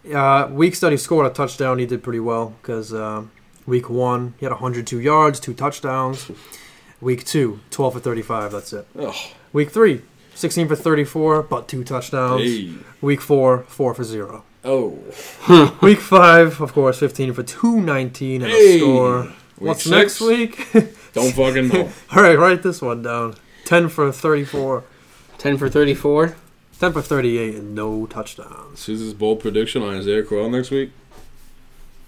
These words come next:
Speaker 1: Yeah, not a hot take, but
Speaker 2: Just a bold prediction.
Speaker 1: Yeah, 'cause I, I did this on Cooper last week, and we'll see. Uh, we'll get to that.
Speaker 2: Look who finds the end zone this week.
Speaker 1: Who?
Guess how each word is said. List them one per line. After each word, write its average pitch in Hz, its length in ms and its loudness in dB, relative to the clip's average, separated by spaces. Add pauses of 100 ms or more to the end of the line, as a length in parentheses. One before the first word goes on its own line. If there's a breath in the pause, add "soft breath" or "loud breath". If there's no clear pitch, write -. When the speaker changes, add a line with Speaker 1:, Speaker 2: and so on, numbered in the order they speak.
(480 soft breath)
Speaker 1:
Yeah, 123 280 -8
not 151 160 0
a 139 40 -2
hot 127 220 -2
take, 123 340 -6
but - 200 -10 (320)
Speaker 2:
Just - 180 -12
a 101 40 -12
bold 92 300 -8
prediction. - 500 -12 (120)
Speaker 1:
Yeah, 123 180 -6 (140)
'cause 139 120 -8
I, 139 60 0
I 135 220 -6
did 139 120 -4
this 131 140 -4
on 117 160 -8
Cooper 117 480 -6
last 120 320 -8
week, 117 260 -10
and 110 240 -12
we'll 110 120 -10
see. 117 420 -10
Uh, 110 200 -12 (440)
we'll 135 100 -10
get 131 140 -4
to - 120 -20
that. 113 360 -12
Speaker 2:
Look 170 120 0
who 247 120 -2
finds 220 240 2
the 170 100 0
end 196 140 2
zone 120 180 4
this 101 180 -6
week. 98 260 -6 (140)
Speaker 1:
Who? 196 240 0